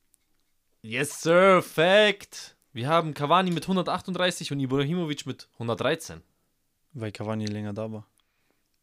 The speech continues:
Speaker 1: Ja, gut, egal. Aber,
Speaker 2: Ja.
Speaker 1: aber Länge hei-, hat ja auch nicht meistens was zu heißen.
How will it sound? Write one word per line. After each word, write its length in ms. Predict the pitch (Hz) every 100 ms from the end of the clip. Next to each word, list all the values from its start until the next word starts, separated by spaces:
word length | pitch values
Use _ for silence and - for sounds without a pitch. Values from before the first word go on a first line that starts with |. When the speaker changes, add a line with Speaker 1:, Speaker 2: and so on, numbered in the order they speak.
| -
Speaker 1:
Ja, 200 | 95 117
gut, 200 | 113 127
egal. 340 | 113 139 113 - _
Aber, 260 | 110 104 113
Speaker 2:
Ja. 400 | 127 127 117 107
Speaker 1:
aber 220 | 139 135
Länge 320 | 135 165 151
hei-, 260 | 135 143 120
hat 220 | 127 139
ja 60 | 135
auch 60 | 120
nicht 100 | 110
meistens 380 | 110 107 107 98
was 140 | 95
zu 100 | 98
heißen. 420 | 92 95 - 87